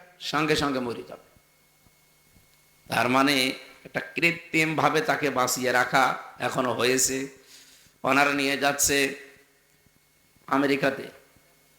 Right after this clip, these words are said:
লন্ডনে। আশা করছে সুস্থ হবে, যদি না হয় আল্লাহ যেন ইমানের সাথে তুলে নেয়। তার বেঁচে থাকাটা দরকার, কারণ তার স্বামী এবং তার যে বিএনপি, সে বিএনপি এখন আর বাংলাদেশে নেই।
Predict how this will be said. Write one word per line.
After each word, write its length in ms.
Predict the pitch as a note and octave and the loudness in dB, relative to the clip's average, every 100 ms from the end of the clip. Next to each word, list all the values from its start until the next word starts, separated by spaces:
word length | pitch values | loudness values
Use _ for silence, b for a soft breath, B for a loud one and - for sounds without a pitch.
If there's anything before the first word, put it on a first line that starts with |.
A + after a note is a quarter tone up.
| _ _ B2+ | _ _ -2
লন্ডনে। 460 | B2 B2 A2 - - - _ _ _ _ _ _ _ _ _ _ - | 0 0 -2 -6 -16 -20 _ _ _ _ _ _ _ _ _ _ -4
আশা 260 | - B2+ E3 | 2 4 4
করছে 340 | F3 E3 E3+ | 4 0 -2
সুস্থ 320 | - D#3 - | -2 -4 -2
হবে, 380 | D#3 C3 C3 G#2+ - - - _ _ _ | 0 2 2 -2 -6 -16 -20 _ _ _
যদি 240 | C3+ C#3+ D3+ | -2 2 4
না 260 | C#3+ D3+ | 6 6
হয় 220 | C#3+ D#3 | 6 4
আল্লাহ 280 | D#3 D3 C#3+ | 4 2 2
যেন 200 | C#3 C#3 | 2 0
ইমানের 440 | C3+ C#3+ D3 C#3+ C3 | -2 -2 0 0 -2
সাথে 260 | C3 C3 | -4 -8
তুলে 260 | B2+ B2 A#2 | -10 -12 -14
নেয়। 180 | - - _ _ _ _ _ _ _ | -20 -20 _ _ _ _ _ _ _
তার 120 | B2 | 0
বেঁচে 260 | B2+ C3+ C3+ | 2 2 2
থাকাটা 360 | C#3+ D3+ D#3+ D3 | 2 2 2 2
দরকার, 440 | C3 C3 - C3+ - - - _ _ _ _ b b b b b | 2 0 -2 -6 -8 -16 -20 _ _ _ _ b b b b b
কারণ 300 | - C3 D3 | 2 4 4
তার 220 | C3+ D3 C#3 | 4 2 2
স্বামী 440 | - C#3+ D3 D3+ | 2 0 2 0
এবং 260 | D3+ D3 C#3 | 0 -2 2
তার 320 | C#3+ D3 C#3 | 4 4 2
যে 160 | C#3+ | 0
বিএনপি, 600 | C3 C3 C#3+ D3 C#3+ C3+ | 0 0 0 -2 0 0
সে 160 | A#2+ C3+ | 0 0
বিএনপি 400 | C3+ D3 D#3 D#3 | 2 2 2 2
এখন 220 | D#3 D3+ D#3 | 0 2 2
আর 80 | |
বাংলাদেশে 480 | C#3+ C#3+ C#3+ C#3 C#3 | 2 2 2 0 -2
নেই। 300 | C3 C3 - | -2 -4 -6